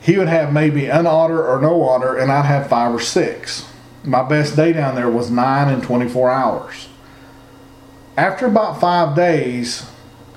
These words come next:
of him having, like, you know, embarrassed kind of, he did, he,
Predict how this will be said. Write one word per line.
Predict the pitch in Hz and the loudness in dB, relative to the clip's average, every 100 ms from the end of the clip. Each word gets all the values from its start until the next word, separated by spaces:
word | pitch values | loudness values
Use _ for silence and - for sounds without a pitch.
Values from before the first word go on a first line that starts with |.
| - - - - | -20 -20 -6 0
of | - 127 131 | 0 0 -2
him | 165 196 190 156 151 | 0 2 2 0 -2
having, | 117 135 156 151 147 | -4 2 2 2 0
like, | 143 127 123 - - | 2 0 -2 -10 0
you | 147 | 2
know, | 135 120 120 - - - - - - | 2 0 -2 -6 -18 -20 -20 -20 -2
embarrassed | 160 143 151 156 196 160 - - - | 0 2 2 0 0 0 -2 -8 -6
kind | 151 170 156 113 | -2 0 0 -2
of, | 117 131 | -4 0
he | 151 | 2
did, | 175 156 | 2 2
he, | 175 | 0